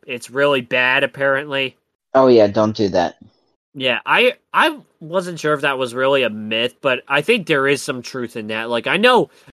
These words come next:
Speaker 1: eating before you, like, you work out or do any tor-, sort of exercise
Speaker 2: If you
Speaker 1: is
Speaker 2: eat
Speaker 1: not
Speaker 2: before you do a marathon, you'll get very sick.
Speaker 1: Yeah, that's, like, not really good. Actually
Speaker 2: Yeah, don't do it.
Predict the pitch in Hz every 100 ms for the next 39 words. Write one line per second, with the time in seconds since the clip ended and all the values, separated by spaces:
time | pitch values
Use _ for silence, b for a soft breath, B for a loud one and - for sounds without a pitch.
0 | _ 214 233 214 180 156 196 180 165 147
1 | 143 139 127 123 165 160 - 135 135 135
2 | 135 143 131 123 151 151 - 143 143 131
3 | 131 160 - - 139 135 123 127 143 127
4 | 147 143 185 175 196 233 - 170 - 180
5 | 185 185 151 170 143 143 156 156 170 160
6 | 160 139 135 139 120 131 131 127 123 -
7 | 98 _ _ _ _ _ - 101 123 123
8 | 113 151 208 180 123 117 135 135 123 113
9 | 104 101 104 98 - _ _ _ _ _
10 | - 220 262 330 262 131 92 98 107 110
11 | 92